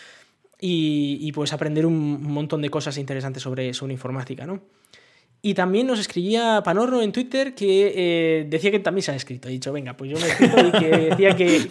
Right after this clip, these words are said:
que podía ser curioso, eh, ver a un tío de V H D L sudar para aclararse con el cuda.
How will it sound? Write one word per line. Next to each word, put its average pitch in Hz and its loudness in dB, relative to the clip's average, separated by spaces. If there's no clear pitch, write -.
que 190 2
podía 202 6
ser 233 6
curioso, 247 6
eh, 190 6
ver 214 6
a 254 6
un 233 4
tío 226 8
de 190 10
V 254 8
H 240 6
D 220 8
L 247 6
sudar 202 4
para 196 6
aclararse 175 4
con 160 2
el 160 0
cuda. 156 2